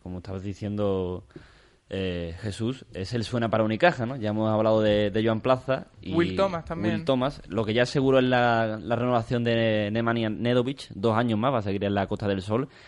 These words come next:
Speaker 1: Y esta, ya hemos visto el ru-, rumores, por ejemplo, de, de Dejan Musli y de Adam Baksinski, el polaco de Obradoiro, que serían dos incorporaciones para, para Unicaja después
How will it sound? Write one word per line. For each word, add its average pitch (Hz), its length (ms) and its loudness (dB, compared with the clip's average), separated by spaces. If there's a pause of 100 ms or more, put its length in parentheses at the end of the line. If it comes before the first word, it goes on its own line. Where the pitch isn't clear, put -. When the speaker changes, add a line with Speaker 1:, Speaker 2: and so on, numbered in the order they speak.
(280)
Speaker 1:
Y 98 260 0
esta, 98 440 0
ya 101 180 0
hemos 131 200 4
visto 139 460 0
el 90 160 -6
ru-, 95 340 -4
rumores, 110 400 2
por 117 160 0
ejemplo, 113 320 0
de, 101 320 0
de 104 120 -2
Dejan 113 300 2
Musli 123 480 -2 (280)
y 101 100 -2
de 107 80 2
Adam 123 200 2
Baksinski, 117 540 -2
el 85 100 -6
polaco 101 460 0
de 107 180 4
Obradoiro, 120 520 2 (400)
que 123 180 -2
serían 110 480 -2
dos 127 160 4
incorporaciones 123 760 2
para, 113 760 4
para 113 400 4
Unicaja 117 480 2
después 127 420 0